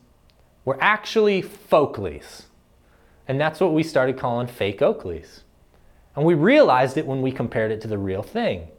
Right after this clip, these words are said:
We got home and we had a friend who had real Oakleys, and we saw that ours were a little bit heavier, that the logo was a little bit off, the paint chipped, the nose piece kept falling out.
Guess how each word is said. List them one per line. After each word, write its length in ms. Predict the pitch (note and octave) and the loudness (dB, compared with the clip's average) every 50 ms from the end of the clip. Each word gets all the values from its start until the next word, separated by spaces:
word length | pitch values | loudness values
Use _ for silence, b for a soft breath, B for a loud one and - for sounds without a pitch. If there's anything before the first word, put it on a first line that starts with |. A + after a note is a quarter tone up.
| b b b b b b b b b b | b b b b b b b b b b
We 100 | - C3 | -6 0
got 260 | C3 E3 F3+ E3+ D3 D3 | 2 4 4 4 2 0
home 280 | E3+ E3+ E3+ E3+ E3+ | 0 0 0 0 0
and 80 | D#3+ C3+ | -2 0
we 80 | C3 | 0
had 140 | C3+ C#3+ C#3 | 0 0 0
a 40 | C3 | 0
friend 360 | C3 - D#3+ D#3+ D#3+ D#3+ D#3+ | -2 0 0 2 2 2 2
who 80 | D3+ D3+ | 2 2
had 280 | C#3 A#2 G#2+ G2+ A2+ | 2 2 0 -2 0
real 300 | C#3+ F3 G#3 A3+ G3+ D3+ | 2 4 6 6 6 6
Oakleys, 480 | B2+ C3 B2 A#2+ B2 - B2 A#2+ B2 A#2 | 4 2 0 0 -2 -2 -4 -4 -2 -2
and 80 | B2 B2+ | -2 -2
we 100 | D3+ D#3+ | -2 -2
saw 240 | D#3+ - A3+ G#3+ G3+ | 0 2 2 2 4
that 100 | G#3 G3+ | 4 4
ours 240 | G3+ A#3 C4 A#3+ B3+ | 4 4 2 2 0
were 360 | A#3+ A3+ G#3+ G3+ F#3+ B B B B B B B - | 2 2 2 2 0 B B B B B B B -6
a 60 | - | -2
little 180 | G#2+ A2+ A#2 B2 | 0 2 4 4
bit 420 | D3 E3 D3+ - - - - - - | 4 2 2 0 -6 -14 -20 -16 -4
heavier, 560 | - B2 E3+ - - B2+ G2+ F2 E2 - - - - _ _ _ b b b b b b b b b b _ _ _ _ | 0 2 2 2 2 0 0 -2 -4 -6 -12 -20 -20 _ _ _ b b b b b b b b b b _ _ _ _
that 140 | - A#2+ - | -6 0 0
the 80 | D3+ C3+ | 2 2
logo 500 | C3+ D3+ E3 F#3+ F#3+ F#3 G3+ G#3 G3+ F#3+ | 4 6 6 6 6 6 6 6 6 6
was 180 | F#3+ F#3+ D#3+ | 6 6 4
a 60 | D#3+ | 4
little 240 | D#3 E3 F3 F3 E3+ | 2 4 4 2 4
bit 160 | D#3 D#3 C#3+ | 4 4 6
off, 580 | D#3 F3 F3+ F3+ E3+ D#3+ - - - - - - | 6 6 6 6 4 2 -2 -8 -16 -20 -18 -8
the 80 | - G#2+ | -8 -8
paint 380 | - - - D#3 D#3+ E3 E3 - | -6 -4 -2 -2 -2 -2 -6 -10
chipped, 540 | - - - E3 D#3+ D#3+ - - - - | -4 0 2 2 2 2 -2 -10 -14 -4
the 100 | - A2+ | -2 0
nose 300 | A2 A2+ B2 C3 C#3+ C3+ | 2 4 4 4 4 2
piece 280 | C#3 - D3 C#3+ C3+ C3+ | 0 -2 -2 -2 -2 -2
kept 240 | - - C#3+ A2 A#2+ | -2 -2 -2 -2 -2
falling 360 | - C#3+ C3+ C3+ C3 C3 B2+ | -2 -2 0 0 0 -2 -2
out. 440 | B2+ C3 B2+ B2+ B2 B2 - b | 0 0 0 0 -2 -4 -6 b